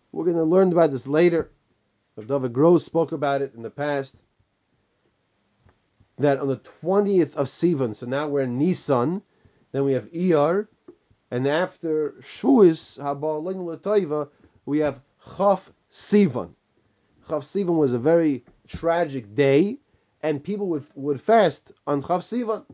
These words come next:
They would fast on Chaf Sivan. Tzarich Ian Kishem Esan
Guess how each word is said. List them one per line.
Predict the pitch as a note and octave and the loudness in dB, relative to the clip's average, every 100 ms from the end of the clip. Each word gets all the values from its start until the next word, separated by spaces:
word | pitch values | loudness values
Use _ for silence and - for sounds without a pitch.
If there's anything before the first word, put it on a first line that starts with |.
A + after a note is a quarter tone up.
| _ _ _ _ - | _ _ _ _ -14
They | F#3+ | -8
would | A#3+ F3 | -6 -4
fast | G#3 G3 | -2 -2
on | G3 | -4
Chaf | F3 E3 | -8 -10
Sivan. | - - - _ _ _ _ _ _ _ _ _ _ _ _ _ _ _ _ _ _ _ - | -10 -14 -14 _ _ _ _ _ _ _ _ _ _ _ _ _ _ _ _ _ _ _ -4
Tzarich | F3+ F3 D#3 G3 | 0 2 0 2
Ian | G#3+ G#3 | 0 0
Kishem | F3 F3 D#3 | -6 -4 -4
Esan | C#3 D#3+ F3+ | -4 -4 -4